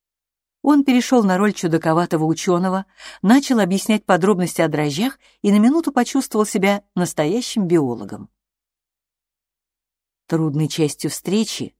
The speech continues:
было общение с сестрой. Несмотря на уверение Мадлен, называвшей своё семейство нормальным и счастливым,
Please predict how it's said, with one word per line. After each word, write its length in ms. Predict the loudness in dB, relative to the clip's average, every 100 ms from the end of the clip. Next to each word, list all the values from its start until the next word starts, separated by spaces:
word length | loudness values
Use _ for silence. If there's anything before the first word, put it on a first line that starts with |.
| -4
было 320 | 2 4 4
общение 500 | 0 -4 -2 0 -2
с 40 | -4
сестрой. 680 | -8 -8 -6 -8 -8 -16 _ _ _ _ _ _ _ _ _
Несмотря 600 | -2 -2 0 0 2 2 4
на 120 | 2
уверение 460 | 2 2 2 2
Мадлен, 540 | 2 0 0 0 2 0
называвшей 560 | 0 0 0 -2 -4
своё 260 | -6 0 0
семейство 520 | 0 -2 -2 -4 -4
нормальным 600 | -2 0 0 -2 -2 -4 -4
и 80 | -10
счастливым, 760 | -8 -10 -6 -2 -2 -2 -10